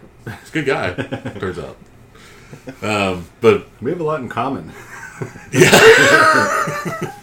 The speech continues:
Speaker 1: But, uh, that's the movie. I mean, we'll, we can probably highlight some of the performances of the Evil X's as we go through the gauntlet, but I could tell you, I could talk about the plot for another twenty minutes, but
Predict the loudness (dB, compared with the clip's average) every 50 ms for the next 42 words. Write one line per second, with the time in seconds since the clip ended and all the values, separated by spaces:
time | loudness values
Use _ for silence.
0 | -20 -20 -20 -20 -20 -20 -20 -20 -20 -20 -20 -20 -20 -20 -20 -14 -4 0 4 4
1 | 6 6 4 2 0 2 2 2 2 2 0 2 2 2 4 2 2 2 0 -2
2 | -2 -4 -4 -2 -2 -2 -2 -2 -4 -6 -12 -12 -6 -4 -4 -2 -4 -4 -4 -4
3 | -4 -4 -6 -8 -10 -12 -10 -10 -12 -12 -12 -16 -20 -20 -20 -16 -10 -10 -10 -10
4 | -10 -12 -10 -10 -10 -10 -8 -10 -10 -8 -10 -12 -14 -14 -16 -14 -14 -14 -14 -14
5 | -16 -16 -16 -16 -18 -16 -12 -12 -12 -10 -12 -12 -14 -14 -14 -14 -16 -14 -14 -16
6 | -16 -16 -16 -18 -18 -18 -20 -20 -20 _ _ -20 -20 -20 -18 -8 -8 -6 -6 -6
7 | -6 -4 -4 -2 -2 -2 -4 -4 -6 -8 -10 -10 -10 -12 -12 -12 -16 -18 -18 -16
8 | -14 -12 -12 -12 -14 -16 -16 -16 -14 -14 -14 -14 -14 -14 -14 -14 -16 -16 -16 -16
9 | -16 -18 -18 -20 -20 -18 -18 -18